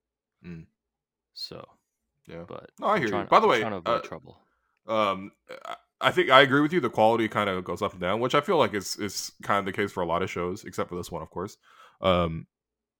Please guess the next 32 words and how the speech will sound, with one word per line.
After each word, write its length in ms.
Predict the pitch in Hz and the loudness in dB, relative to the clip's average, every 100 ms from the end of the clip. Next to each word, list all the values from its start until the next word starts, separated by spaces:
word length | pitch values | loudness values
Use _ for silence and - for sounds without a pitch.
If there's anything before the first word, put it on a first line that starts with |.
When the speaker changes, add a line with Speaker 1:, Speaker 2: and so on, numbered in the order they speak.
| _ _ - | _ _ -4
Speaker 1:
but, 300 | 101 95 - | 0 0 2
uh, 460 | 95 92 92 90 85 - _ _ - | 2 2 2 2 0 -6 _ _ 2
real 160 | 117 | 4
talk, 240 | 117 110 104 | 6 4 6
Draymond 340 | 110 113 117 | 6 6 6
had 160 | 107 101 | 6 6
a 240 | 95 92 | 6 4
very 320 | 90 101 98 | 2 2 4
good 140 | 98 95 | 2 0
interview 280 | 98 95 95 | -2 -2 -2
with 100 | 87 | -2
DeMar 220 | 95 92 | 0 0
DeRozan. 500 | 90 98 117 123 127 | 4 4 4 2 -2
It 160 | 76 - | -6 -6
was 100 | - | 2
very 160 | 110 | 2
clear 200 | 113 117 | 4 2
that 120 | 101 | 0
the 120 | 92 82 | -2 -4
two 200 | - 98 | -4 0
guys 240 | 92 92 | 2 2
have 140 | 95 | -2
a 60 | 90 | -4
really 180 | 90 92 | -4 -6
close 280 | - 95 - | -6 -8 -6
relationship. 600 | 90 92 98 - 95 92 | -6 -6 -6 -6 -6 -6
They 80 | |
talk 260 | 87 95 92 | -2 -2 0
a 60 | 90 | -2
lot. 340 | 87 90 92 _ _ _ _ _ | 0 0 0 _ _ _ _ _
And 200 | 87 92 | -8 -4
then, 300 | 90 95 90 | -2 -4 -6